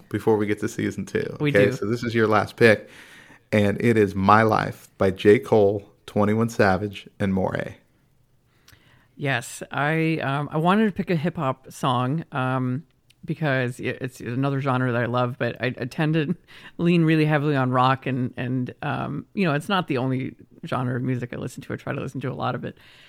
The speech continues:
Speaker 1: Except
Speaker 2: So
Speaker 1: country.
Speaker 2: it was
Speaker 1: Except country.
Speaker 2: <laughs> I was, I was gonna say except country,
Speaker 1: <laughs>
Speaker 2: but, you know, I got, I got introduced to some country songs
Speaker 1: Okay,
Speaker 2: this year
Speaker 1: yeah,
Speaker 2: that
Speaker 1: yeah.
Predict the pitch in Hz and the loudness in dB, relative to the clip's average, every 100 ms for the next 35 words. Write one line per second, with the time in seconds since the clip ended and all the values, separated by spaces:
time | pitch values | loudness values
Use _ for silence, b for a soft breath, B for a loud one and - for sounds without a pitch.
0 | B - 117 175 170 165 107 98 - 95 | B -2 4 6 6 6 4 2 -6 -4
1 | - 233 214 165 208 208 - - - - | 0 2 2 2 0 0 -4 -6 -2 -2
2 | - 247 156 - - B B B B - | 0 -2 -4 -8 -16 B B B B -12
3 | - 247 170 180 156 - 120 123 - 175 | -6 -4 -2 0 -2 -2 -6 -8 -6 -6
4 | 165 139 143 139 117 - 120 - 359 392 | -6 -6 -4 -4 -4 -6 -12 -4 0 2
5 | 403 392 294 370 381 - - _ - 233 | 2 2 2 2 0 -2 -8 _ 0 2
6 | 277 294 320 247 240 220 214 208 175 156 | 4 2 2 2 2 0 -2 -2 0 0
7 | 156 - 131 180 156 151 - 143 113 123 | 0 -2 2 4 4 4 4 4 2 0
8 | - - - 101 | -4 -4 -2 -4